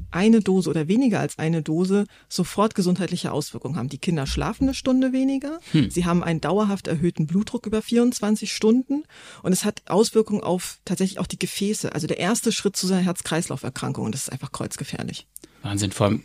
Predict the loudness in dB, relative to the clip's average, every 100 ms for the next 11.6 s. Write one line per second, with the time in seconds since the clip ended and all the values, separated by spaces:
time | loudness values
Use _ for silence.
0 | -6 -4 -2 0 0 0 0 -2 0 0
1 | 0 -2 -2 0 2 2 2 2 2 2
2 | -2 0 0 0 -2 -4 -4 -6 -8 -12
3 | -10 -4 4 4 4 4 6 6 4 2
4 | 0 2 4 4 2 0 0 -4 -6 0
5 | 2 2 0 -2 0 2 2 0 0 -2
6 | -2 -2 0 0 -2 -6 -2 2 4 4
7 | 4 2 0 0 0 -2 -2 -4 -6 -8
8 | -4 -4 -6 -4 0 2 2 0 -2 -4
9 | -4 -2 -4 -2 -2 0 2 2 2 0
10 | 0 0 -2 -2 -2 -2 -2 0 2 2
11 | 0 -4 -4 0 -2